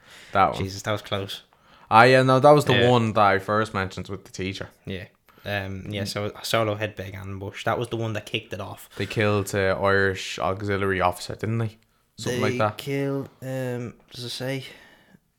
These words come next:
Speaker 2: It doesn't say in
Speaker 1: They ki-,
Speaker 2: the
Speaker 1: they
Speaker 2: about
Speaker 1: kill, I
Speaker 2: Collins.
Speaker 1: think they killed an Irish
Speaker 2: Sorry,
Speaker 1: auxiliary
Speaker 2: they, they
Speaker 1: officer.
Speaker 2: attacked the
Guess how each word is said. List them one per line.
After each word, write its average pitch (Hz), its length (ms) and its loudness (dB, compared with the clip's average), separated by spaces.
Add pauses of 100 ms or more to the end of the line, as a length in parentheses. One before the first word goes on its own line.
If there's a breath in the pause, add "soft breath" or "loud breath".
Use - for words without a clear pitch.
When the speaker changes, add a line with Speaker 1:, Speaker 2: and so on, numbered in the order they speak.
(120)
Speaker 2:
It 110 100 -8
doesn't 110 220 -6
say 104 440 -10
in 104 260 -10
Speaker 1:
They 101 120 0
ki-, 98 160 -2
Speaker 2:
the - 60 -6
Speaker 1:
they 101 100 0
Speaker 2:
about 101 100 -4
Speaker 1:
kill, 110 200 4
I 92 140 4
Speaker 2:
Collins. 101 160 -6
Speaker 1:
think 110 220 0
they 90 120 0
killed 87 320 -8
an 90 100 -6
Irish 85 200 -10
Speaker 2:
Sorry, 90 100 -10
Speaker 1:
auxiliary 120 280 4
Speaker 2:
they, 113 160 2
they 117 200 0
Speaker 1:
officer. 117 40 0
Speaker 2:
attacked 135 300 2
the 104 380 -2